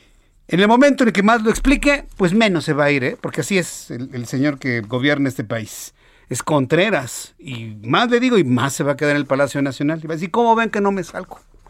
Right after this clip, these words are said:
¿Cómo ven que no?". Yo soy de la idea que tendría que dejar de vivir ahí el presidente de este país. Vamos con nuestro compañero Juan David Castilla,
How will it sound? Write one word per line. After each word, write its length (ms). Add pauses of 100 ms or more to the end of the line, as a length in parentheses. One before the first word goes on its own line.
(240)
¿Cómo 320
ven 180
que 140
no?". 160 (400)
Yo 140
soy 160
de 100
la 80
idea 180
que 100
tendría 400
que 140
dejar 280
de 100
vivir 340
ahí 260
el 200
presidente 800 (100)
de 160
este 220
país. 440 (680)
Vamos 220
con 80
nuestro 180
compañero 280
Juan 200
David 300
Castilla, 640